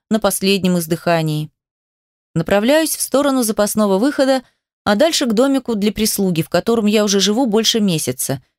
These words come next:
Мечтаю рухнуть в плен тёплого одеяла, сладко уснуть. Не успела свернуть за угол, как вдруг меня накрыла огромная тень.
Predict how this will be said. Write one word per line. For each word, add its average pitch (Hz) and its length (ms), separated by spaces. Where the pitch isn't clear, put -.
Мечтаю 208 760
рухнуть 202 540
в - 80
плен 202 300
тёплого 190 480
одеяла, 180 580
сладко 208 460
уснуть. 160 500
Не 202 140
успела 277 400
свернуть 247 480
за 294 180
угол, 285 280
как 247 180
вдруг 220 280
меня 240 220
накрыла 240 460
огромная 214 500
тень. 175 400